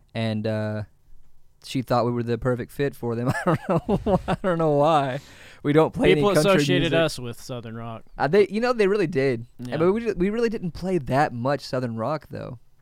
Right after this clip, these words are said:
Speaker 2: Not, not a lot.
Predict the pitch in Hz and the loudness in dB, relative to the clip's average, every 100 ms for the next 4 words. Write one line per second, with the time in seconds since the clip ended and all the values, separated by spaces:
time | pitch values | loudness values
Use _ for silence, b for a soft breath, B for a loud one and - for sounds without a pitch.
0 | _ - - - 117 131 _ _ _ _ | _ -20 -18 -12 -10 -10 _ _ _ _
1 | _ _ _ _ _ _ - 131 139 117 | _ _ _ _ _ _ -18 -12 -10 -8
2 | 117 107 104 | -8 -8 -10